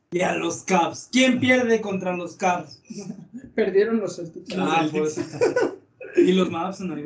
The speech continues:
Speaker 1: punto.
Speaker 2: Bueno, dicho
Speaker 1: Siempre.
Speaker 2: esto,
Speaker 3: Jason, tú en su
Speaker 2: casi
Speaker 3: casa llorando.
Speaker 2: por seguridad podemos decir que el play-in sería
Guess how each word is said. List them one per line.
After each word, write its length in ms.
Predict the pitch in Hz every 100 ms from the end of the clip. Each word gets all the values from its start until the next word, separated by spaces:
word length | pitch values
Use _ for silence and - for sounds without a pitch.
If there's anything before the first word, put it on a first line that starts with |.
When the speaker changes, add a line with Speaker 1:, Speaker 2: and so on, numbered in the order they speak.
| 156
Speaker 1:
punto. 100 | 170
Speaker 2:
Bueno, 240 | 214 208
dicho 340 | 226 247 285
Speaker 1:
Siempre. 360 | 254 262 262 180
Speaker 2:
esto, 160 | 185 -
Speaker 3:
Jason, 180 | 151 151
tú 60 | 170
en 60 | -
su 60 |
Speaker 2:
casi 420 | 220 233 247 262 262
Speaker 3:
casa 180 | 262
llorando. 300 | 147 262 247 185
Speaker 2:
por 100 | -
seguridad 580 | 175 175 175 190 202
podemos 380 | 202 180 185 190
decir 340 | 175 170 175 175
que 100 | -
el 140 | 151
play-in 680 | - 170 175 175 190 196 196
sería 680 | - 156 165 180 180 185